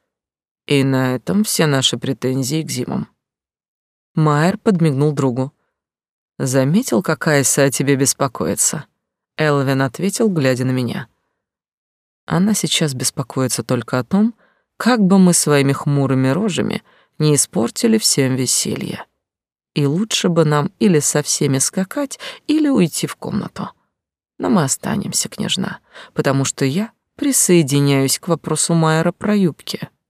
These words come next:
Не уйдём, пока самолично не убедимся". Я усмехнулась,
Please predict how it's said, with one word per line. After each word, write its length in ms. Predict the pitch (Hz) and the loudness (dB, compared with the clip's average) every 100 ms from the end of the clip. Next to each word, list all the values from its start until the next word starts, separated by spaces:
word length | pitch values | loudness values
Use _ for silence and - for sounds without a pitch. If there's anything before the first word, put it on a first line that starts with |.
| _ _ _ | _ _ _
Не 180 | 147 147 | 2 4
уйдём, 540 | 135 127 117 135 185 | 4 2 2 2 0
пока 320 | 202 180 - | 0 -2 0
самолично 760 | 131 - 139 131 131 - - 233 | 0 2 2 2 0 0 0 4
не 180 | 214 170 | 6 6
убедимся". 720 | 127 123 117 - - - 160 _ _ _ _ _ _ - | 4 0 -2 -4 -2 -4 -6 _ _ _ _ _ _ -6
Я 200 | 135 127 | -4 -2
усмехнулась, 720 | 117 139 131 123 - - | -4 -4 -2 -2 -2 -4